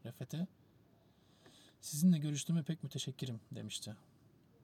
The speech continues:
Refet'in kocasını elinden alan kadın olmadığı inancıyla çıkıyormuşçasına ondan dostça ayrılıyordu.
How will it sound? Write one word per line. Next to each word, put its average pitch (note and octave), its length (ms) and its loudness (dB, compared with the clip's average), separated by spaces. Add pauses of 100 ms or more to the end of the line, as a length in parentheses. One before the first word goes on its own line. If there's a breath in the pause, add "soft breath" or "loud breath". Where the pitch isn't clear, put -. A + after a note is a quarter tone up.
(640)
Refet'in C3+ 320 -4
kocasını C#3 420 -2
elinden D3 280 0
alan B2 200 -4
kadın C3+ 320 -4
olmadığı C3 540 -4
inancıyla C3 520 -2
çıkıyormuşçasına C3+ 800 -4
ondan C3 320 -2
dostça C#3 300 -4
ayrılıyordu. A#2+ 600 -6